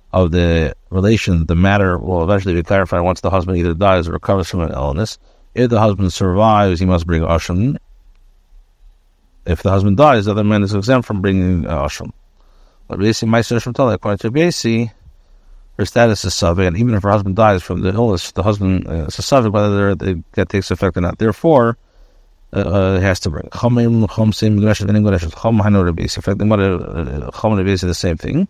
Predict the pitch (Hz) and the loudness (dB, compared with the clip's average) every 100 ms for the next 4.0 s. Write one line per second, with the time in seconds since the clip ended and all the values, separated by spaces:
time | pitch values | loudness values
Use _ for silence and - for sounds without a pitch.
0 | _ _ - _ - - - - - 95 | _ _ -20 _ -20 -20 -20 -12 -10 -4
1 | 101 143 104 104 120 143 110 98 87 82 | 0 2 2 0 2 2 2 0 0 -2
2 | 78 - 82 82 - 123 110 87 92 95 | -4 -6 -6 -6 -2 -2 -2 0 0 4
3 | 95 92 87 - _ 85 85 82 80 | 2 2 -2 -10 _ -2 0 0 -2